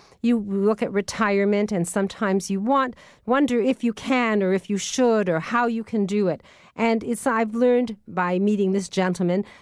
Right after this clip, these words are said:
that you can retire on your own terms. It has been his modus vivendi. He is taking us forward into that. And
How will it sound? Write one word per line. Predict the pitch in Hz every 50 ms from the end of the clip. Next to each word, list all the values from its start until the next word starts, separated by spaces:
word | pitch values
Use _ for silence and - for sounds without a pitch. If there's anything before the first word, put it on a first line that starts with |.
| - -
that | - 208 196 -
you | 214 247 -
can | - - - 240 277 254 254 262 269 262
retire | 254 254 247 - - - 214 185 185 185 185 190 196 190 -
on | - 170 175 180
your | 175 175 170
own | 175 180 185 185 196 196
terms. | - - 202 180 160 147 143 143 - -
It | 190 214 220
has | 220 233 226 208 -
been | - - 220 214 208 214 214 208 - - - _ _ _
his | - 233 226 202 196 190 180 - - - - -
modus | 185 196 220 240 262 254 262 - -
vivendi. | 208 240 240 175 202 190 196 202 196 185 170 151 143 - - -
He | - - 214
is | 220 208
taking | - - 240 269 277 - 285 262 254
us | 214 208 214 -
forward | - - 208 196 190 190 185 180 170
into | 175 190 - 208 175
that. | 156 143 135 143 -
And | - 190 196